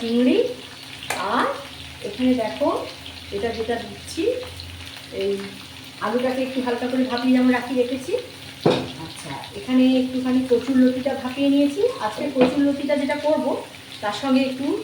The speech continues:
দিয়ে দেবো আমি, কচুরলতিটা যে করবো, কচুরলতিটা তার সঙ্গে দেবো আমি আজকে একটু বেগুন দেবো আর একটু নারকোল দিয়ে আর ছোলা দিয়ে আমি কচুরলতিটা আজকে বানাবো। তো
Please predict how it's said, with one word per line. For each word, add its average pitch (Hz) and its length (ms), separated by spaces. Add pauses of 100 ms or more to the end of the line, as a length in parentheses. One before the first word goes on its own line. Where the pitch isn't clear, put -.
(100)
দিয়ে 240 120
দেবো 240 220
আমি, 254 300 (1500)
কচুরলতিটা 320 500
যে 330 180
করবো, 311 420
কচুরলতিটা 294 840
তার 247 220
সঙ্গে 277 200
দেবো 240 240
আমি 254 160
আজকে - 160
একটু - 120
বেগুন 208 400
দেবো 233 340 (540)
আর 180 340 (1300)
একটু 311 280
নারকোল 254 460
দিয়ে 262 220 (340)
আর 196 100 (180)
ছোলা 247 180
দিয়ে 285 360
আমি 277 240 (160)
কচুরলতিটা 233 560
আজকে - 320 (220)
বানাবো। 190 280 (720)
তো 190 380